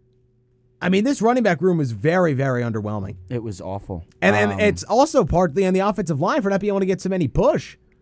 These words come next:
Speaker 2: Yeah. That, isn't that surprising? We talked about where the Eagles had the
Speaker 1: Number
Speaker 2: advantage
Speaker 1: one
Speaker 2: of the win the
Speaker 1: offensive
Speaker 2: game.
Speaker 1: line
Speaker 2: Yeah.
Speaker 1: in the league all year, and they couldn't get anything mustered up on the ground. And they went away from it early.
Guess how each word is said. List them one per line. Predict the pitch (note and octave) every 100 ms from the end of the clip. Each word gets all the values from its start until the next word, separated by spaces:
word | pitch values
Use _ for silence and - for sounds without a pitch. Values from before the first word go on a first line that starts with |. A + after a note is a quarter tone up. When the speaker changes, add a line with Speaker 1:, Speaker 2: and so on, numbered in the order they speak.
| -
Speaker 2:
Yeah. | A2 D#3 - _ _
That, | B2+ D3
isn't | C3 B2+ B2+ D#3
that | E3
surprising? | - - A#2 C3+ E3 F3+
We | C#3
talked | A#2+ C3 C3+
about | C#3
where | C3
the | C3+
Eagles | A#2+ B2 C3
had | A2 A#2+
the | B2
Speaker 1:
Number | B2 F#3+ A3
Speaker 2:
advantage | G3+
Speaker 1:
one | G#3
Speaker 2:
of | G3+
the |
win | G3+ G#3
the |
Speaker 1:
offensive | G#3+ G3+ E3+
Speaker 2:
game. |
Speaker 1:
line | F3 F3+ G3+ G#3+ G#3+ - _ _ -
Speaker 2:
Yeah. |
Speaker 1:
in | D#3+
the | E3+
league | D3 F3+ G3
all | E3+ E3+
year, | D3 C#3+ F3+ A3 A3
and | D#3+
they | F3+
couldn't | - F3 A3 D#3
get | E3+ D3
anything | D3 A3 G3+ F3+
mustered | D#3+ D#3+ - E3+
up | D3+
on | F#3
the | F#3+
ground. | D3 F#3 C4 G#2 - _ -
And | - G#3+
they | B3
went | G#3+ C4+
away | A3 D4
from | D4+ A3
it | G3
early. | B3 D#4+ F3 -